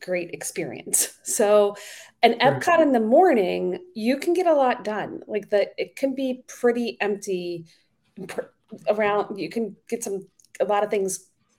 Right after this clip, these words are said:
Speaker 1: done, and there's not a ton of rides there. So again, I'm using my same strategy I did for Animal Kingdom,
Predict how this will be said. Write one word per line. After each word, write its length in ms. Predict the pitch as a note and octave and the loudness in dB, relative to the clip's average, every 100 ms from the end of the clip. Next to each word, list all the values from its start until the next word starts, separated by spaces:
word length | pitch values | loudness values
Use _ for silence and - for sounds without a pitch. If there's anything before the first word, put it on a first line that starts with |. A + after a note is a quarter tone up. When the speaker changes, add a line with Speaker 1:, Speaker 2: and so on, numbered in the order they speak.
| - | -2
Speaker 1:
done, 240 | G3+ F3+ | 0 0
and 80 | E3+ | -2
there's 180 | F3 F3+ | -2 0
not 300 | A#3+ B3 C4+ | 2 2 0
a 40 | |
ton 200 | C4 B3+ | -2 -2
of 120 | G#3 | -2
rides 360 | G3 F#3 F3+ F3 | -2 -4 -4 -6
there. 320 | D#3 - - | -6 -6 -8
So 380 | - G#3+ F#3+ - | -6 -4 -4 -8
again, 300 | - D4+ C#4 | 0 2 2
I'm 140 | A#3 G#3+ | 0 0
using 260 | A3 A#3 | -2 -2
my 80 | G#3+ | -2
same 400 | F#3 - D4 F4+ | -4 -2 0 0
strategy 500 | G4 C#4+ B3+ G#3 A3 | 0 0 0 0 -2
I 60 | F#3 | 0
did 220 | F3 E3+ | 0 -2
for 280 | F#3 F3+ - | -2 -4 -4
Animal 280 | G3 G3 F3+ | -4 -2 -4
Kingdom, 500 | F3 - - G3 | -8 -10 -12 -14